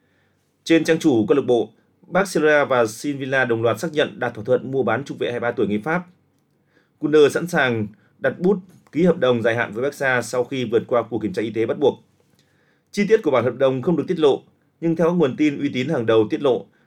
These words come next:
Barcelona sẽ phải trả năm mươi triệu euro phí chuyển nhượng và mười triệu euro phụ phí để mua Koundé. Jules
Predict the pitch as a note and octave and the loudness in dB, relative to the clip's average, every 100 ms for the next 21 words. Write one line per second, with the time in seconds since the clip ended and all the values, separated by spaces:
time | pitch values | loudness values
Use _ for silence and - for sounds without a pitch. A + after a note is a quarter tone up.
0 | _ B2 D#3+ D#3+ D3 C3 A#2+ A2+ A2+ A2 | _ -4 -4 0 -2 0 0 -2 -4 -6
1 | F#2+ G#2+ A2+ C#3 C3 C#3 C3 B2+ A#2+ A2 | -4 -4 -2 -2 0 0 2 2 0 -4
2 | B2 A#2+ G#2 A#2+ - _ - G#2 A#2 A2+ | -6 -2 0 0 -4 _ -14 -8 -4 0
3 | B2+ A#2+ C#3 - C#3 C3 B2 G#2 A2 G#2+ | 0 2 2 2 2 2 -2 -8 -4 -2
4 | B2+ F#2 A2+ A#2+ A2+ G#2+ - A2+ A2+ G2 | -2 -2 0 2 2 -4 -4 0 2 0
5 | _ _ _ _ _ _ _ _ _ _ | _ _ _ _ _ _ _ _ _ _
6 | _ _ _ _ _ _ _ _ _ F#3 | _ _ _ _ _ _ _ _ _ 0